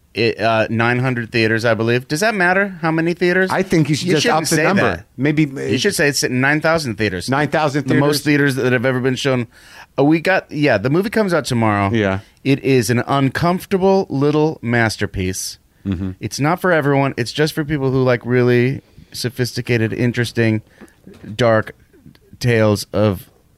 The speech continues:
Speaker 1: intrigue.
Speaker 2: Right on. The D Train.
Speaker 1: That's it.
Speaker 2: And thank you for being a special guest on my six hundredth episode.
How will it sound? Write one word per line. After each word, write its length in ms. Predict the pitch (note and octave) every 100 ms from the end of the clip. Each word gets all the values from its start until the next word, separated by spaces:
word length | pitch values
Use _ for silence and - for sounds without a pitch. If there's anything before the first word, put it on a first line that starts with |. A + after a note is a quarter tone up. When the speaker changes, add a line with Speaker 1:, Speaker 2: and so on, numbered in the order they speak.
| _ - -
Speaker 1:
intrigue. 560 | A2 G2+ - B1+ A#1+ - D3+ A2+ - -
Speaker 2:
Right 240 | G#2 G#2
on. 180 | G2+ E2+ -
The 100 | G#2+
D 180 | G#2 G#2+
Train. 360 | - F#2+ E2 - _ _
Speaker 1:
That's 180 | - -
it. 180 | A2+ -
Speaker 2:
And 120 | A#2+ G#2
thank 220 | B2 A#2
you 60 |
for 60 | G#2
being 180 | A2 A2+
a 40 |
special 320 | G2 A2+ G2+
guest 240 | G2 G#2+ -
on 60 |
my 60 | G2
six 280 | - B2+ -
hundredth 360 | - B2 G#2+ G2
episode. 580 | A2+ - - F#2 E2+